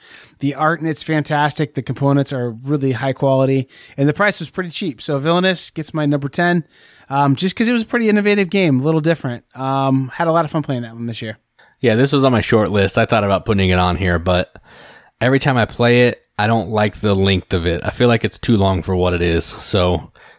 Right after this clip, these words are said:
Speaker 2: because of that, I kept it off. The game's fun, but it just outstays its welcome for me a little bit.
Speaker 1: Fair.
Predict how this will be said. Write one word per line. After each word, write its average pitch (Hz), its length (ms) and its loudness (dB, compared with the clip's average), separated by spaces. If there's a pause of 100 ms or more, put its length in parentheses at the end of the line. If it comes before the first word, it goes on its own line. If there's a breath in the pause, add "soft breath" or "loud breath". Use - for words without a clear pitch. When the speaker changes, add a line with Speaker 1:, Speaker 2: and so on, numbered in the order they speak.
(160 soft breath)
Speaker 2:
because 104 280 0
of 95 80 0
that, 87 180 2
I 87 100 0
kept - 340 -4
it 90 80 2
off. 82 400 -2
The 98 120 -6
game's 113 240 -2
fun, 113 380 0
but 92 340 0
it 101 80 -8
just 92 240 -4
outstays 90 400 0
its 85 160 -6
welcome 87 320 -2
for 87 100 -12
me 85 100 -6
a 85 80 -6
little 85 140 -2
bit. 90 200 -4 (160)
Speaker 1:
Fair. 185 260 0